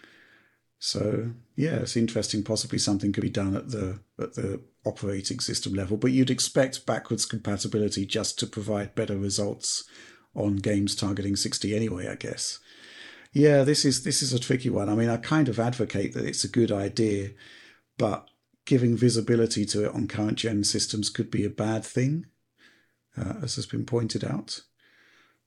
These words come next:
But, uh, yeah, I guess that's down to the individual developer, right? I don't really think there's much more we can add to that one. So, uh, let's move on to the next question.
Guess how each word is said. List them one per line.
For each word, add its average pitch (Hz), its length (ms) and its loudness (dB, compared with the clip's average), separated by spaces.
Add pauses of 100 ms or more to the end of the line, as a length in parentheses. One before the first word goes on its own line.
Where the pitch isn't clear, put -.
(260)
But, - 400 -4
uh, 110 360 -2 (280)
yeah, 113 300 -2
I 101 40 -4
guess - 240 -2
that's - 140 -2
down 107 220 0
to 110 100 -4
the 104 120 4
individual 104 480 2
developer, 107 480 -2
right? 98 280 -4 (1200)
I 131 60 -6
don't 165 180 -2
really 131 120 0
think - 160 -2
there's - 180 -4
much - 200 -4
more 143 100 2
we - 80 -2
can - 140 -2
add 180 160 -2
to - 100 -6
that - 200 -8
one. 127 260 -6
So, 123 400 -2
uh, 120 40 -2
let's 127 260 -4
move 127 140 -2
on 123 80 0
to 117 120 -2
the 107 60 -2
next 104 260 0
question. 101 440 -2